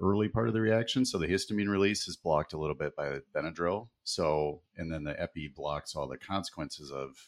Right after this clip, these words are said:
the, the histamine getting released. So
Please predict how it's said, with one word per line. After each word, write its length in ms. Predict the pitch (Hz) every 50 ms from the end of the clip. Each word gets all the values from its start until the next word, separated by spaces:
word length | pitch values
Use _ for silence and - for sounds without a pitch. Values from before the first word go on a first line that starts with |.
| _ _ _ _ _ _ _ _ _ _ _ _ _ -
the, 560 | 82 85 78 73 71 69 69 69 67 65 62 _ _ _ _ _
the 100 | 87 80
histamine 520 | 78 107 127 - - 80 71 69 69 67
getting 180 | 69 71 - 73
released. 380 | 73 71 69 69 69 65 - -
So 300 | 92 71 67 65 -